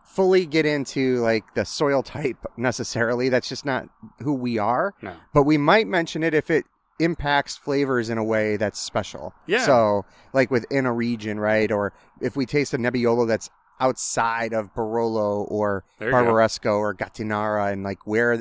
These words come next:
Speaker 1: where is that and why does that happen?
Speaker 2: Yeah.
Speaker 1: Uh, but, you know, we expect it'll last somewhere forty-five minutes to an hour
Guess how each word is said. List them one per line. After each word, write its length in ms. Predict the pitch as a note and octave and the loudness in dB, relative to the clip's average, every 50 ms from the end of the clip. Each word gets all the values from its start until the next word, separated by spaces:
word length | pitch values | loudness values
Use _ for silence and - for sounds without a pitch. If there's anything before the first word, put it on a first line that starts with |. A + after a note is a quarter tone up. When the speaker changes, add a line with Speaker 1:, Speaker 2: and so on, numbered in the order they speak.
| - | -2
Speaker 1:
where 220 | - A#2 A#2+ C3 C#3 | -2 0 0 2 0
is 140 | C3 G#2+ A2+ | 0 0 0
that 200 | A2 G#2 E2 D2+ | 0 0 -2 -4
and 100 | G#2 G2+ | -8 -4
why 180 | G2+ A2+ A#2 A#2 | -2 0 0 -2
does 140 | A#2 A#2 G#2+ | -2 -4 -6
that 140 | A2+ G#2+ G#2 | -6 -8 -6
happen? 400 | G#2+ A2 G#2+ - - G2 F#2+ - - - | -8 -8 -6 -4 -6 -6 -8 -8 -10 -8
Speaker 2:
Yeah. 180 | G#2 G#2+ G2+ - - - - | -8 -8 -8 -10 -16 -12 -6
Speaker 1:
Uh, 380 | - A2+ A2 G#2+ G#2 G2+ - - _ _ - - _ - | -2 0 0 2 2 0 0 -2 _ _ -20 -20 _ 0
but, 120 | D#3+ D#3+ - - _ _ - | 0 0 0 0 _ _ -6
you 120 | F#3+ G#3+ | -2 2
know, 120 | G#3+ G#3 G3+ | 4 4 4
we 380 | G3 F3 - - D3+ G#3 A#3 | 4 2 0 -2 -2 -2 -2
expect 380 | A3+ - - - G3 F#3+ - - | -2 -4 -2 -2 -2 0 0 0
it'll 220 | E3+ E3 F#3 E3 | -2 0 0 0
last 500 | C#3 C3 - C#3+ C#3+ C#3+ D3 C#3+ - - | 2 2 4 4 4 4 2 0 -2 -6
somewhere 880 | - D#3+ D#3 D#3+ D#3+ D3+ D#3 D#3 D3+ D3+ D3 D3+ D3 C#3 C#3 C#3 C#3 C3 | -4 -2 -2 -2 -2 -2 -2 -2 0 0 0 2 2 0 0 -2 -4 -6
forty-five 480 | - - D3 C#3 C#3 - - C3+ C3+ B2+ | -6 -4 -4 -4 -4 -2 -2 -2 -2 -2
minutes 280 | C3 B2+ C3 - - - | -2 -4 -4 -6 -8 -8
to 140 | - C#3+ | -6 -6
an 60 | C3 A2 | -4 -2
hour 500 | G#2 G2+ G2+ G2+ G#2 G#2 G#2 G2+ G#2 | -2 -2 -2 -2 -2 -2 -4 -6 -8